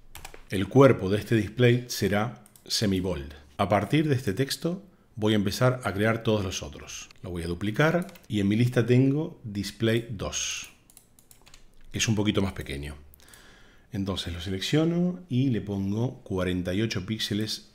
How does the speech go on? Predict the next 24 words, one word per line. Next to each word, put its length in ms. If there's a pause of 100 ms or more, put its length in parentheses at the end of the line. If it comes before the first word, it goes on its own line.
de 160
tamaño 420
de 60
texto 480 (160)
y 120
ahora 220
tengo 240
que 100
cambiar 380
el 120
alto 260
de 80
línea. 360 (120)
Entonces 540
cuarenta 360
y 80
ocho 440
más 320
ocho 420
son 380
cincuenta 500
y 40
seis 180
píxeles. 580